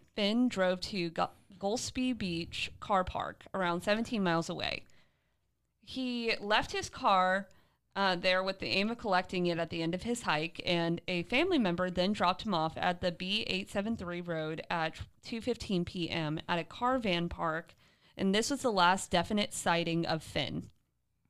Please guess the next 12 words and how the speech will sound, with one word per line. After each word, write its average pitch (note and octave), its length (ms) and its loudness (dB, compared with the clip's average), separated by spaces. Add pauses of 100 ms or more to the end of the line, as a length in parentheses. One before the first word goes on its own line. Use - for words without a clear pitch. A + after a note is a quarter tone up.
(320)
He G#3 140 -4
left G#3+ 260 2
Lucy A#3+ 440 0
a C#4+ 40 2
voicemail G3+ 640 2
at E3 300 0
twelve G#3 360 2
fifty-two A3+ 500 -2
P D#3+ 280 -6
M. D3+ 300 -2 (640)
Um, D#3+ 380 2 (180)
oh, E3+ 240 -2